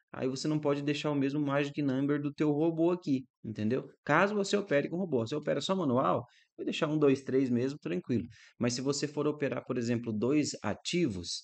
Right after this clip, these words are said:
é, você não pode deixar um, dois, três. Se for deixar um, um, dois, três, ou outro, um, dois, três, quatro, por exemplo. Que aí você vai dar um ok, ó, ele vai cri-, como se fosse criar uma nova boleta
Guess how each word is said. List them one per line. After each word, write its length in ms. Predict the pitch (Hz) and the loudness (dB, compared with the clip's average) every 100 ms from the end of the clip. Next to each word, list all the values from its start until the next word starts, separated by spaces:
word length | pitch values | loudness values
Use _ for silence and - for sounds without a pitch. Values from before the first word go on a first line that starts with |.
| - - - - | -16 -20 -20 -10
é, 140 | 113 113 | -4 -2
você 240 | 117 143 | 0 2
não 100 | 143 | 2
pode 240 | 139 143 | 2 0
deixar 300 | 143 143 143 | 0 -2 0
um, 100 | 135 | 0
dois, 220 | 143 165 - | 0 -2 -2
três. 240 | 120 101 | -4 -4
Se 60 | - | -2
for 40 | |
deixar 240 | 107 123 | -4 0
um, 520 | 117 127 135 123 113 113 | 0 2 2 2 2 2
um, 40 | |
dois, 220 | 123 135 | 2 0
três, 360 | - 143 175 170 | 0 0 2 2
ou 80 | 147 | 0
outro, 240 | 156 156 | 0 -2
um, 80 | 151 | 0
dois, 200 | 147 147 | 0 0
três, 260 | 143 123 | -2 -2
quatro, 400 | - 123 107 - - | -2 -2 -2 -4 -6
por 120 | 107 | -2
exemplo. 360 | 104 107 87 - - _ | 0 0 -2 -6 -20 _
Que 80 | 107 | -2
aí 60 | 110 | -2
você 200 | 117 120 | 0 2
vai 100 | 117 | 2
dar 140 | 113 | 2
um 80 | 101 | 0
ok, 340 | 90 165 165 98 | 0 0 2 0
ó, 100 | - _ | -4 _
ele 160 | 113 113 | -6 -2
vai 320 | 110 120 - _ _ | 2 0 -2 _ _
cri-, 180 | - 123 | -4 -4
como 240 | - 131 127 | 0 0 0
se 140 | 131 | -2
fosse 260 | 147 147 - | -4 -6 -4
criar 320 | 143 139 135 | -2 0 0
uma 140 | 160 | 0
nova 260 | 147 139 147 | 0 0 0
boleta 540 | 165 180 131 95 117 | 0 2 2 0 -6